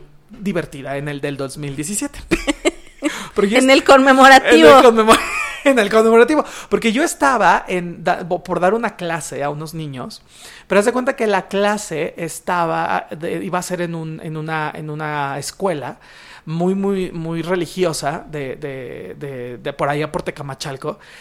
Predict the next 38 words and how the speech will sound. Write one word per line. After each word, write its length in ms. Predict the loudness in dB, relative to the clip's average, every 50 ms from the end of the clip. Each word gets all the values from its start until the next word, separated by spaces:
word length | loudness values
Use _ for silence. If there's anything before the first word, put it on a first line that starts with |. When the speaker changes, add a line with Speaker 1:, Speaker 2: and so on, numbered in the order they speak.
| -20 -20 -16 -8 -4
Speaker 1:
Estas 300 | -2 0 0 0 0 0
casas 280 | -4 -4 -4 -4 -6
que 120 | -6 -6 -6
están 360 | -4 2 2 2 2 2 0
voladas, 640 | 2 2 4 4 2 0 0 0 -2 -4 -4 -8 -8 -6
mitad 360 | -6 -6 -2 0 0 0 2
de 80 | 2
la 160 | 0 -2 -2 -2
casa, 460 | -6 -6 -6 -4 -4 -2 -2 -2 -2 -6
Speaker 2:
No. 300 | -12 -14 -14 -12 -10 -8
Speaker 1:
sí, 320 | -4 -2 -2 -2 -4 -6 -14 -20 -18 -12
así 320 | -12 -12 -10 -10 -12 -12 -14
es. 320 | -16 -18 -18 -20 -20 -16 -8
Así 460 | -6 -4 -4 -4 -6 -10 -10 -10 -10 -10
se 160 | -8 -8 -8
sintió. 400 | -8 -8 -10 -10 -10 -12 -14 -16 -16 -18 -20 -18 -10 -4
Speaker 2:
La 80 | -2
Speaker 1:
Mitad 220 | -2 -2 0 0 -2
Speaker 2:
alfombra 300 | 0 0 2 2 2 2
Speaker 1:
No, 80 | 2
Speaker 2:
mágica. 320 | 0 -2 -2 -2 0 0 0
Speaker 1:
no, 360 | 0 0 0 0 0 -2 -2
no. 220 | 0 -2 -4 -4 -4
La 140 | -4 -4 -2
mitad 240 | -2 -4 0 0 0
de 40 | 0
la 120 | 0 -4
casa 240 | -4 -6 -6 -4 -6
en 80 | -4
la 80 | -4 -6
montaña 560 | -6 -6 -10 -8 -8 -10 -8 -8 -8 -10 -10 -10
y 100 | -8 -6
la 120 | -6 -6
mitad 460 | -6 -6 -10 -12 -8 -4 -2 -2 0 0
de 80 | 0
la 220 | 0 -2 -2 -4 -6
casa 320 | -8 -8 -8 -4 -6 -6
volado. 680 | -6 -4 -8 -8 -6 -8 -8 -8 -10 -10 -12 -12 -16